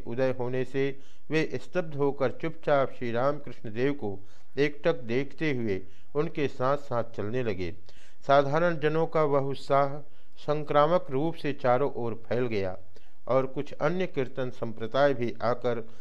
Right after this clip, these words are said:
इसी दल के साथ सम्मिलित हुए। इस प्रकार एक विराट जनसमूह भावाविष्ट श्री रामकृष्ण देव को घेर कर राघव पंडित के मकान की ओर धीरे-धीरे बढ़ने लगा। गंगा तट के वट वृक्ष के नीचे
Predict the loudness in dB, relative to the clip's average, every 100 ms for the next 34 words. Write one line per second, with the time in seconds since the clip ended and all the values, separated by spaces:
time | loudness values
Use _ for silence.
0 | -4 -2 0 0 2 0 0 -2 0 0
1 | 0 -2 -2 0 -2 -2 -2 -2 -2 -4
2 | -4 -4 -2 0 0 0 2 4 2 2
3 | 0 0 0 2 4 4 2 0 0 -2
4 | -2 0 -2 -2 -4 -4 -2 2 4 4
5 | 4 2 -2 -4 -2 0 2 2 2 0
6 | -2 -4 -2 0 0 0 -2 0 0 0
7 | 2 0 0 -2 -2 -2 0 4 4 4
8 | 0 0 0 0 -2 -2 0 0 0 0
9 | 0 -2 -2 -2 0 0 0 -2 -4 -4
10 | -2 -2 0 0 0 0 0 0 0 0
11 | 0 0 0 0 -2 -4 -4 -4 -2 -4
12 | -2 -4 -4 -4 -4 -4 -4 -4 0 0
13 | 4 4 4 2 2 0 2 2 0 -4
14 | -4 -4 -2 0 0 0 2 0 0